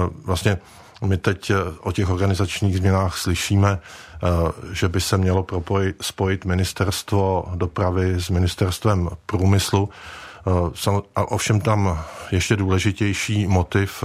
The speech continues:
těchto organizačních změn bylo zrušení Státního fondu dopravní infrastruktury. Eh, tento krok měl podniknout, eh, sám pan ministr Kremlík a vlastně ho neudělal, nesplnil úkol, takže se vlastně jenom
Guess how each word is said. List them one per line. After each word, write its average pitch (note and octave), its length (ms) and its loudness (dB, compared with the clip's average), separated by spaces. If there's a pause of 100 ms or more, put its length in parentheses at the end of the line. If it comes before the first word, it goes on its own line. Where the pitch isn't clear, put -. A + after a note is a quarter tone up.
těchto F#2 280 -2
organizačních F#2+ 720 0
změn F#2+ 340 4 (320)
bylo F#2+ 160 2
zrušení F#2 420 0
Státního F#2 400 0
fondu F#2 380 0
dopravní F#2 400 0
infrastruktury. F#2 880 0 (580)
Eh, - 20 0
tento F2+ 300 0
krok F2+ 260 -2
měl G2 400 2
podniknout, F#2 760 0
eh, F2 40 2 (100)
sám F2+ 340 0
pan F#2+ 160 2
ministr F#2+ 340 2
Kremlík F2+ 480 2 (360)
a F#2 160 2
vlastně F2+ 440 -2
ho F#2 260 2
neudělal, F#2 800 0
nesplnil G2+ 580 2
úkol, F#2+ 300 0
takže F#2 260 -2
se G2+ 140 0
vlastně F#2 300 -2
jenom F2+ 260 2